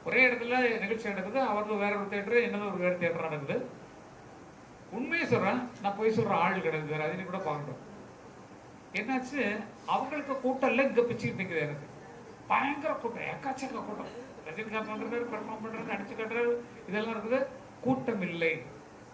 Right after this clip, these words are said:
எனக்கு கூட்டம் பிச்சுக்கிட்டு நிக்குது. ரஜினி என்ன கூப்பிட்டார், பொறுத்து, பொறுத்து, பொறுத்து. ஓகே, ஓகே,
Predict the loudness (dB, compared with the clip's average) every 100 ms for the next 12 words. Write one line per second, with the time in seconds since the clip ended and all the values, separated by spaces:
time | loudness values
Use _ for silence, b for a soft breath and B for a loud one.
0 | -18 -18 -18 -16 -6 -2 -2 -2 -2 0
1 | 2 2 -2 -6 -6 -4 -2 2 4 4
2 | 2 -8 -14 -12 -12 -10 -2 2 6 6
3 | 6 4 0 0 2 2 0 -2 -6 -6
4 | -4 -4 -4 -2 0 2 2 2 2 0
5 | -4 -6 -4 -2 -2 0 0 -2 -6